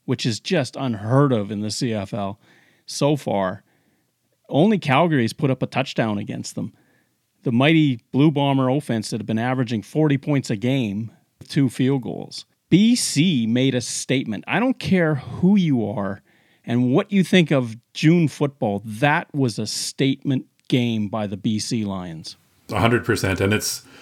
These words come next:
Speaker 2: their defense so far is looking similar to Winnipeg's defense of twenty twenty-one,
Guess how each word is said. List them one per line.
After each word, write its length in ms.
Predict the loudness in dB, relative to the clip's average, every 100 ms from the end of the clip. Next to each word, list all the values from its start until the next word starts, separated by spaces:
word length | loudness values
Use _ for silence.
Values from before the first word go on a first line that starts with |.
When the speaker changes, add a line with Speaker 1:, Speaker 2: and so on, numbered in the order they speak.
| -20 _ -12
Speaker 2:
their 260 | 2 4
defense 440 | 6 2 2 0 0
so 160 | -2
far 180 | 0 0
is 140 | 0 0
looking 540 | -4 -2 -4 -4 -8 -14 _ _ _ _ -10
similar 360 | -2 0 2 0
to 200 | -2 -2
Winnipeg's 520 | 0 -2 -2 -4 -4
defense 380 | -4 -4 -4 -6
of 80 |
twenty 260 | -6 -6 -6
twenty-one, 720 | -4 -4 -2 0 0 -2 -4